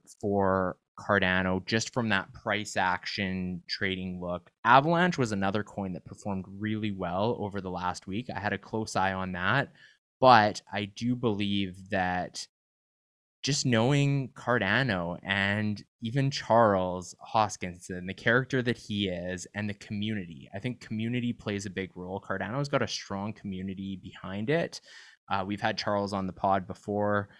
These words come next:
You know, they've taken this really scientific approach.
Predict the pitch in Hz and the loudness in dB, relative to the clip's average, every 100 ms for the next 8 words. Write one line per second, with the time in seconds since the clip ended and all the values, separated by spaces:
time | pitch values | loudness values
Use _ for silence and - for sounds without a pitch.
0 | - _ 98 98 98 98 - 117 117 107 | -20 _ -6 -4 -2 -2 -4 -2 0 -2
1 | - 104 110 104 - 101 104 101 113 - | -2 -2 -2 -4 -4 -2 -2 -4 -6 -6
2 | - - - 101 117 - - | -8 -6 0 2 2 0 -6